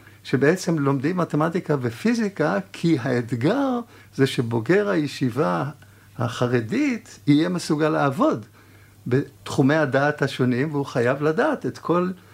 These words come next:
העולם ומלואו. אז בשבילי, הלהיות עברי, זה בעצם האידיאל של לשלב את העולמות,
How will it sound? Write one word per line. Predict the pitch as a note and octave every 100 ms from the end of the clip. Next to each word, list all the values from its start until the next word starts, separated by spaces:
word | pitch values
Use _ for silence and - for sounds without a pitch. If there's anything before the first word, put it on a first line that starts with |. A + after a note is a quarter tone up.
| -
העולם | - - C#3+ D#3+ E3+
ומלואו. | E3 D3 C#3 C#3 A2+ - - - - -
אז | A2+
בשבילי, | A#2+ - D3+ A#3
הלהיות | A3 D3 D3 G3+ -
עברי, | D#3 A2+ B2 F3+ B3+ G3+ G3+ -
זה | B2+ -
בעצם | D3 G3 G#3
האידיאל | E3+ C#3 A#2 C#3+ D3+ - A3 G#3 - - -
של | - C#3
לשלב | C3 - C3 D3 C4 A3+
את | G#3+
העולמות, | C#3 B2+ B2 B2+ C3+ G3+ -